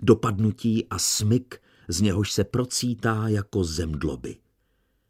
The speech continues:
Jaký žár a jaká živost byla v tomto útěku, jaké odhodlání.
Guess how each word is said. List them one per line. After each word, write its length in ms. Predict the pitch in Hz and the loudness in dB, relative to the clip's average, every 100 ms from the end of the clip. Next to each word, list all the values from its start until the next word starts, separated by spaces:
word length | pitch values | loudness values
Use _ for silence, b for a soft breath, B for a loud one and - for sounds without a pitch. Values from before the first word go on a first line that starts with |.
| _ _ _ _ _ _ _ | _ _ _ _ _ _ _
Jaký 420 | 90 92 131 131 | -2 0 4 4
žár 600 | 104 - 110 139 139 139 - | 4 0 0 -2 -6 -6 -8
a 100 | - | -2
jaká 440 | 107 110 120 131 127 | 0 0 -2 -2 -2
živost 680 | 95 78 143 165 90 - 85 | -2 -2 -2 -2 -6 -8 -2
byla 260 | 101 98 | -2 0
v 100 | 87 | -2
tomto 340 | 113 104 98 92 | -2 -2 -2 -4
útěku, 640 | 90 78 - - 67 67 b b b b | -4 -6 -8 -10 -12 -12 b b b b
jaké 300 | 95 101 113 - | -4 -2 -4 -2
odhodlání. 920 | 139 123 123 92 82 71 64 - - | -2 2 2 0 -2 -8 -12 -14 -18